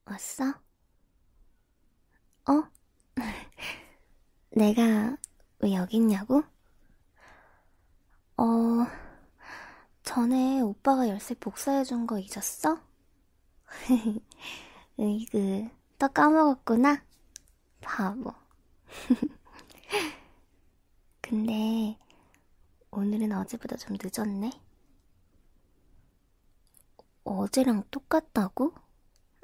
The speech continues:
<laughs> 아, 무슨 소리야. 일 분이라도 늦으면 늦은 거지. 안 그래? 난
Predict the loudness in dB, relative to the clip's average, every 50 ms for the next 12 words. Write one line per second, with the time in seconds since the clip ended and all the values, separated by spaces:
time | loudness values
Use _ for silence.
0 | -2 -2 -2 -2 -2 -6 -8 -4 0 0 0 0 0 -4 -4 -4 -4 -4 -6 -10
1 | -16 -18 -20 -14 -8 -6 -6 -6 -6 -8 -8 -8 -6 -2 -2 -2 0 0 -2 -2
2 | 0 0 0 2 2 2 2 0 -2 -2 -4 -10 -16 -18 -18 -18 -14 -8 -2 -2
3 | 0 2 2 2 4 4 4 4 4 2 2 0 -2 -4 -6 -4 -2 -2 -2 -2
4 | -4 -6 -10 -10 -8 -6 -4 -2 0 0 -2 -2 -4 -8 -10 -10 -12 -14 -16 -20
5 | -20 -20 -20 -16 -14 -10 -10 -8 -8 -8 -6 -6 -6 -6 -8 _ _ _ _ _
6 | _ _ _ _ _ _ _ _ _ _ _ _ _ _ _ _ _ _ _ -12
7 | -8 -6 -4 -4 -4 -4 -4 -6 -6 -8